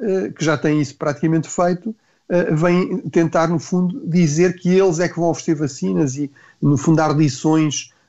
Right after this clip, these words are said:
à, à Europa. Eh, com a questão também das patentes, que basicamente não terá nenhum impacto no combate à, à pandemia, eh, no curto prazo, mesmo no médio prazo, eh, e, portanto, aí acho que os europeus têm alguma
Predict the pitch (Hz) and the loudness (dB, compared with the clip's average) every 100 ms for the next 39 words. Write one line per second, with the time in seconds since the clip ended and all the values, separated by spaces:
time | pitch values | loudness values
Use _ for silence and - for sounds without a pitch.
0 | - 131 143 139 135 120 120 - - _ | -4 -4 -2 -2 -2 -2 -6 -12 -20 _
1 | _ 139 131 123 120 175 143 127 147 139 | _ 0 2 2 0 0 0 2 0 2
2 | 139 135 131 127 - 170 165 117 120 113 | 2 2 0 -4 0 0 0 -2 -4 -2
3 | 127 123 123 123 127 131 135 127 127 123 | 0 0 0 0 2 2 2 2 0 -4
4 | - 123 127 127 123 120 127 131 - 131 | -6 -4 -2 0 -2 -2 -4 -6 -2 0
5 | 127 135 127 113 - _ _ - 117 123 | 2 2 2 0 -6 _ _ -2 2 2
6 | 127 123 - 127 120 117 120 120 131 127 | 2 -2 -2 0 0 2 2 2 2 2
7 | 120 123 120 123 123 131 160 _ _ _ | 2 0 0 0 0 0 -6 _ _ _
8 | 147 - 139 135 - 143 135 165 - 147 | -6 -2 -2 -2 0 0 2 -2 2 2
9 | 147 139 - 143 139 143 131 143 139 139 | 4 2 0 -2 0 0 0 0 2 2
10 | 135 | 0